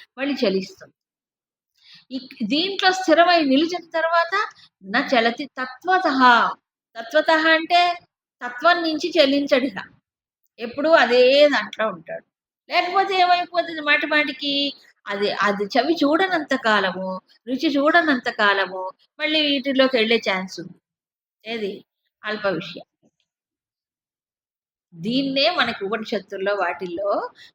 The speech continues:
బ్రహ్మానందం అన్నాడు. బ్రహ్మానందం పరమ సుఖదం. So, బ్రహ్మానందం అంటే ఇదే ఆత్యంతిక సుఖం, అనంత సుఖం.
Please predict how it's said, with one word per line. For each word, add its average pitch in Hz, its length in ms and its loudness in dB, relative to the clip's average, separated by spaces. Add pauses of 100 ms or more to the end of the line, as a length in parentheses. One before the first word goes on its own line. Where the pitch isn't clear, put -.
బ్రహ్మానందం 208 920 -4
అన్నాడు. 196 400 -4 (2000)
బ్రహ్మానందం 214 1080 0
పరమ 214 240 -4
సుఖదం. 214 380 -6 (1120)
So, 240 120 -2
బ్రహ్మానందం 285 600 4
అంటే 285 220 2
ఇదే 247 360 2
ఆత్యంతిక 320 720 0
సుఖం, 233 400 -6
అనంత 247 460 -4
సుఖం. 190 340 -18